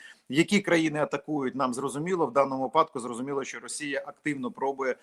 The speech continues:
втручатись у внутрішній контур, е, кіберпо-, контур, е, України. А, м,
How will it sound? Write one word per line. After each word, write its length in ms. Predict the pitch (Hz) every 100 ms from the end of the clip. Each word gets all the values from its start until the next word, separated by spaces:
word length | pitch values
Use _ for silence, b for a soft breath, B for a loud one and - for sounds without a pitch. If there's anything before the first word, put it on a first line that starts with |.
| b
втручатись 680 | - - 143 - 160 147 -
у 80 | 170
внутрішній 520 | 156 156 143 135 147
контур, 560 | 135 151 160 143 135 135
е, 200 | 127 127
кіберпо-, 680 | 120 135 127 - 139 135 123
контур, 380 | 147 143 139 139
е, 40 | 123
України. 760 | 123 120 135 - 151 131 107 98 B B B B
А, 460 | 123 123 123 123 -
м, 320 | 143 147 156